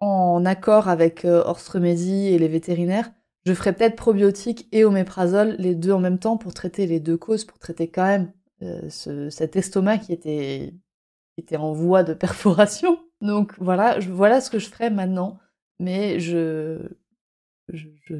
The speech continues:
je traiterais, je ferais comme je dis avec mes, mes clientes, <laughs> je traiterais la base du problème, putain. <laughs> Voilà où j'en suis. Bon, du coup, ça c'est ce qui s'est passé pour Alpha, donc pour lui ça a été plutôt dur physiquement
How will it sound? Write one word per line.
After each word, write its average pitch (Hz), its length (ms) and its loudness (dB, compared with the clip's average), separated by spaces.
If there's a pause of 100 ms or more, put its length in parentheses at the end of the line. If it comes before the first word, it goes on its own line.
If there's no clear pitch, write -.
(180)
je - 140 -16
traiterais, 220 500 -8
je 180 120 -4
ferais 269 260 -10
comme 214 180 -2
je 170 80 -4
dis 175 240 -4
avec 175 220 -6
mes, 170 180 -14 (140)
mes 180 80 -14
clientes, - 560 -6 (140)
<laughs> 226 180 -8
je 196 100 0
traiterais 196 500 -4
la - 140 -2
base 247 380 4
du 226 100 -6
problème, 311 460 0
putain. 214 360 -2 (180)
<laughs> - 560 -14
Voilà 214 600 0
où 240 140 -2
j'en 196 160 -2
suis. - 240 -18 (340)
Bon, 208 200 4
du 202 260 -2
coup, 320 180 6
ça 240 200 2
c'est 233 260 2
ce - 80 -8
qui - 120 -20
s'est 220 140 -2
passé 208 320 2
pour 214 220 -4
Alpha, 214 420 0
donc 196 280 -4
pour 208 120 -4
lui 220 160 0
ça 208 120 -4
a - 20 0
été 175 160 -6
plutôt - 240 -10
dur 208 240 -2
physiquement 220 640 0